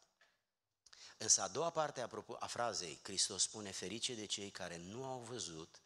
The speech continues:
și au crezut.” Vreți să mă întrebați dacă eu am văzut trupul lui Iisus Hristos cu cicatrice în mâini, în picioare, în abdomen și pe cap?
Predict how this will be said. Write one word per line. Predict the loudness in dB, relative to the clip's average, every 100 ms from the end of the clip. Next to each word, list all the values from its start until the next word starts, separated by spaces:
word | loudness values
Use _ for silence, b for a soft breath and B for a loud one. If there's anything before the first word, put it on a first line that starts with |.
| _
și | -8 -2
au | -2
crezut.” | -4 -8 -8 -8 -10 -14 _ _ B B B B B
Vreți | 0 4 6
să | 6
mă | 4 0 -2
întrebați | -6 -4 -2 2 4 4 2 2
dacă | 2 2 0
eu | -2 0
am | 0 -2
văzut | -6 -6 -8 -10 -12
trupul | -8 -6 -4 -4
lui | -2
Iisus | 0 0 0
Hristos | 0 0 0 0
cu | -2 0
cicatrice | -2 0 -4 -2 0 0
în | -2
mâini, | -4 -4 -4
în | -6
picioare, | -4 -2 2 2 0
în | -4
abdomen | -4 -6 -6 -2
și | -2
pe | -2
cap? | -2 0 0 -4